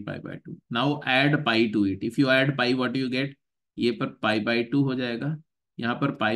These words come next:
minus x हो जाएगा, यहाँ पर minus pi by two हो जाएगा। तो obvious सी बात है कि whenever, whenever the x varies mi-, pi by two to three pi by two, ये x,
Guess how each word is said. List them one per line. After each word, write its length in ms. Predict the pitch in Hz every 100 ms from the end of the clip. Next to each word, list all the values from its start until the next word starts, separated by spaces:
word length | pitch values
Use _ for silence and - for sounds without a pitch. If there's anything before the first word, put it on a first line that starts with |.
| 123
minus 320 | 120 123 123 117
x 160 | 117 127
हो 80 | 113
जाएगा, 280 | 110 107 123
यहाँ 220 | 120 117 110
पर 180 | 175 214 - _ _ _ _
minus 400 | 107 104 117 127 120
pi 100 | 101 101
by 100 | 104
two 160 | 110
हो 100 | 107
जाएगा। 280 | 101 98 101
तो 160 | 101 107 107
obvious 240 | 143 156
सी 80 | 151
बात 280 | 117 104 127
है 80 |
कि 100 | 131 135
whenever, 760 | 110 131 151 147 120 110 120 175 - _ _ _ _ -
whenever 580 | 110 143 156 131 123 175 208 - _ _ _ _
the 160 | 120 135 135 - - _ -
x 280 | 160 160 -
varies 440 | 139 131 143 147
mi-, 180 | 139 123 117 -
pi 160 | 127
by 180 | 127 131
two 140 | 131
to 160 | 123 123
three 180 | 127 117
pi 120 | 113 107
by 180 | 107 107 139
two, 140 | 175 208 - _ _ _ _ _ _ _
ये 320 | 120 147 165 160 151
x, 220 | 151